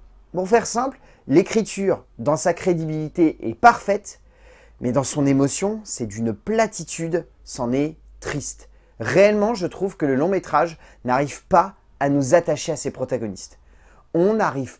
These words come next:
pas à comprendre les points de vue de ces différents personnages. On n'arrive pas à s'attacher à eux, on n'arrive pas à, à, à ressentir leurs craintes, leurs doutes, leurs peines, leurs, euh, leurs instants de joie. On, on regarde ça,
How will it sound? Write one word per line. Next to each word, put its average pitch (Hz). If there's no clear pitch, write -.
pas 151
à 139
comprendre 139
les 139
points 135
de 127
vue 120
de 131
ces 131
différents 113
personnages. 110
On -
n'arrive 120
pas 190
à 185
s'attacher 143
à 127
eux, 151
on 156
n'arrive 120
pas 156
à, 123
à, -
à -
ressentir 214
leurs 185
craintes, 208
leurs 170
doutes, 165
leurs 165
peines, 175
leurs, 139
euh, 120
leurs 131
instants 165
de 165
joie. 160
On, 156
on 180
regarde 175
ça, 254